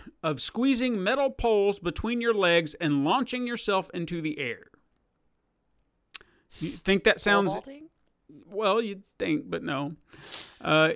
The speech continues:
Speaker 1: you think that sounds easy? Well, it's not.
Speaker 2: Not particularly.
Speaker 1: Because you must also be aware of obstacles and incoming attacks for some reason.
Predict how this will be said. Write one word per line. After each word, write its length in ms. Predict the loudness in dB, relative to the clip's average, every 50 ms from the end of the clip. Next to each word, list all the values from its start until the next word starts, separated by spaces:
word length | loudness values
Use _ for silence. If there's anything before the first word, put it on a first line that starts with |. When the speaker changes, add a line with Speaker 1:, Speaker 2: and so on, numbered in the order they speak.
| -2
Speaker 1:
you 180 | 0 0 2 6
think 200 | 6 6 8 8
that 160 | 8 6 6
sounds 300 | 6 4 4 4 6 4
easy? 420 | 4 4 4 4 2 2 0 0 -4 -8 -20 -20 -20 -20 -20 _ -20 _ _ _ _ _
Well, 460 | -2 0 2 2 2 2 0 -2 -6 _ _ _ _ _ 0
it's 200 | 0 0 2 2
not. 320 | 2 4 4 4 2 0
Speaker 2:
Not 140 | -6 -12 -16 -18 -18 -18
particularly. 640 | -18 -20 -20 _ -20 -20 -20 -20 -20 _ _ -20 _ _ _ _ _ _ _ _ _ -6 -4
Speaker 1:
Because 760 | -2 -2 -2 -2 -2 0 2 2 4 4 2 2 0 0 -2 -6 _ -20 -20 -20 -20 _ _ _ _ _
you 200 | 2 6 6 6
must 240 | 6 6 4 2 0
also 400 | -2 -2 -2 -2 0 2 2 2
be 200 | 2 2 2 4
aware 580 | 4 4 4 4 4 4 4 4 4 2 0 -4 -6 -4
of 400 | -2 -2 -2 -2 -6 -14 -20 -12 -4 2
obstacles 880 | 2 4 4 2 0 -4 -4 0 2 2 2 0 -2 -6 -10 -12 -14 -8
and 180 | -6 -4 -4 -2
incoming 540 | -2 -2 0 0 2 2 0 2 0 -2 -2
attacks 400 | -2 0 0 0 0 0 -2 -6
for 160 | -8 -6 -4
some 240 | -2 0 0 2 2
reason. 420 | 2 0 0 -2 -6 -12 -16 -20